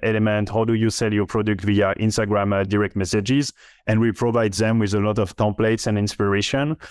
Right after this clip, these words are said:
Um, I think when we're gonna be able to say, "Okay, now you connect your e-commerce sites and we can generate based on the pack shot of your products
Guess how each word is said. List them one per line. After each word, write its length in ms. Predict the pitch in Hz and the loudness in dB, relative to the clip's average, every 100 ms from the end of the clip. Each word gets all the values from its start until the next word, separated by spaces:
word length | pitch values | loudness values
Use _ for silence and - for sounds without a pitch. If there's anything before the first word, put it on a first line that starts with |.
| - | -8
Um, 320 | 101 90 95 90 | -2 -2 -2 -2
I 140 | 104 | -2
think 300 | 110 123 113 | 0 0 0
when 140 | 110 113 | 0 0
we're 120 | 117 | 0
gonna 200 | 113 117 | 0 0
be 160 | 107 113 | 2 2
able 220 | 107 110 | 2 0
to 140 | 104 107 | 0 -2
say, 220 | 113 107 | 2 2
"Okay, 340 | 101 104 113 | 2 0 0
now 180 | 101 107 | 2 2
you 180 | 113 104 | 2 0
connect 400 | - 117 120 - | 0 0 0 0
your 140 | 107 | -2
e-commerce 440 | 101 123 135 117 101 | 0 0 0 0 0
sites 400 | 104 98 110 - _ _ _ - | 2 2 2 -4 _ _ _ 0
and 200 | 113 117 | 2 2
we 100 | 110 | 2
can 260 | 117 101 | 2 0
generate 640 | 95 117 120 110 104 98 95 | 2 2 2 2 0 -2 -2
based 300 | 110 110 107 | 2 2 2
on 200 | 107 104 | 2 2
the 80 | 101 | 0
pack 220 | 113 107 | 0 -2
shot 260 | - 110 | -2 0
of 140 | 104 - | -2 0
your 100 | 98 | -2
products 500 | - 127 110 - - | 0 0 0 -2 -8